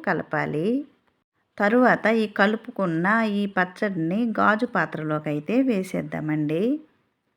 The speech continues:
ఈ పచ్చడిని గాజు పాత్రలో కానీ, గాజు సీసాలో కానీ వేసి స్టోర్ చేసుకుంటే ఎక్కువ రోజులు నిల్వ ఉంటుంది. ఇలా పోపు పెట్టిన తర్వాత నేనైతే ఒకరోజు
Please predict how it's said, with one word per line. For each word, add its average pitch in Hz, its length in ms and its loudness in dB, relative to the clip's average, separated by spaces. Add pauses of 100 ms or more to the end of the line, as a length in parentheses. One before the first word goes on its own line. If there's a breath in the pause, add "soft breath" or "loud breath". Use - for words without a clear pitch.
(140)
ఈ 220 140 0
పచ్చడిని 208 680 0
గాజు 202 320 4
పాత్రలో 160 500 -4
కానీ, 170 320 -2 (140)
గాజు 196 320 2
సీసాలో 170 580 -2
కానీ 151 400 -2 (460)
వేసి 185 440 0
స్టోర్ 233 440 0
చేసుకుంటే 160 720 -2
ఎక్కువ 226 340 -2
రోజులు 160 420 -2 (140)
నిల్వ 185 320 -2
ఉంటుంది. 147 580 -4 (880)
ఇలా 226 260 2 (120)
పోపు 262 380 0
పెట్టిన 180 380 0
తర్వాత 160 500 0 (180)
నేనైతే 208 560 -2
ఒకరోజు 175 680 -4